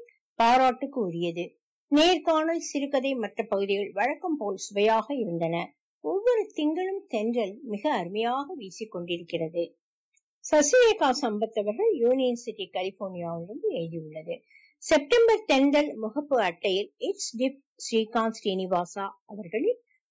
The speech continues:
புகைப்படத்தையும் உள்ளே அவர்களை பற்றிய விவரங்களையும் பார்த்து மகிழ்ச்சி அடைந்தோம். விரிகுடா பகுதியில் நன்கு அறிமுகப்பட்டவர் ஸ்ரீ. மிக வித்தியாசமான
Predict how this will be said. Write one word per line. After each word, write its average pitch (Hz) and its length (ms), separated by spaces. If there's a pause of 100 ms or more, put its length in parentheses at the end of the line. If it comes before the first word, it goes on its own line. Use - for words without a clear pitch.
(120)
புகைப்படத்தையும் 262 840
உள்ளே 330 300
அவர்களை 247 380
பற்றிய 240 380
விவரங்களையும் 226 720
பார்த்து 190 420 (420)
மகிழ்ச்சி 392 460
அடைந்தோம். 175 560 (400)
விரிகுடா 320 540
பகுதியில் 285 500
நன்கு 240 360
அறிமுகப்பட்டவர் 226 880
ஸ்ரீ. 196 300 (540)
மிக 339 160 (100)
வித்தியாசமான 330 680